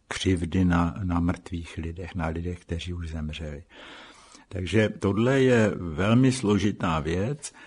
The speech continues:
Rozhodně nemohu já třeba odpouštět za někoho jiného. Tomu nemám žádné oprávnění. A proto to církev svěřuje do rukou knězi, který může odpustit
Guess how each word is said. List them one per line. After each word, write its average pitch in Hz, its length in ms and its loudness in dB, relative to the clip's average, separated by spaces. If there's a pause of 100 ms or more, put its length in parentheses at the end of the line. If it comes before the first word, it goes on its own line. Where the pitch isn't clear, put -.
(260)
Rozhodně 110 520 6
nemohu 113 680 4
já 95 320 2
třeba 113 480 -2
odpouštět 104 800 0
za 92 360 6
někoho 92 480 2
jiného. 85 640 0 (480)
Tomu 87 260 0
nemám 87 400 2
žádné 82 420 -4
oprávnění. 85 800 -6
A 131 80 -10
proto 151 420 -2
to 127 300 2
církev - 540 -4
svěřuje 123 720 2 (440)
do 101 180 2
rukou 131 400 0
knězi, 92 720 -2 (420)
který 156 300 0
může 147 400 4
odpustit 123 1120 0